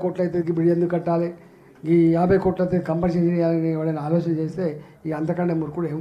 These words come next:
ఇంకోటి లేడు. అందుకని నేను చాలాసార్లు అంటున్నా, అన్నిటికంటే ముఖ్యంగా తెలివి, తర్వాత కమిట్మెంట్ ఎవరికి ఉండాలి తెలుసా? పాలకులకు ఉండాలి.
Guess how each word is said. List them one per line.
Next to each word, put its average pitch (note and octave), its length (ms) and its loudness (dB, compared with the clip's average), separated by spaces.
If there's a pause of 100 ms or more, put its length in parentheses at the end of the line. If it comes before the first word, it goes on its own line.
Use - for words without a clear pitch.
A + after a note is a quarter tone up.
(120)
ఇంకోటి D3+ 280 -8
లేడు. A2+ 140 -14 (640)
అందుకని F3 260 0
నేను G#3 160 2
చాలాసార్లు F#3+ 440 4
అంటున్నా, D#3+ 300 0 (760)
అన్నిటికంటే G#3+ 880 4 (120)
ముఖ్యంగా E3 480 -2 (1160)
తెలివి, G#3+ 400 6 (1700)
తర్వాత F3+ 260 2 (160)
కమిట్మెంట్ D#3+ 540 -2 (1600)
ఎవరికి A3 320 8
ఉండాలి G#3+ 260 10
తెలుసా? E3 220 2 (160)
పాలకులకు G#3+ 440 2
ఉండాలి. A2+ 260 -10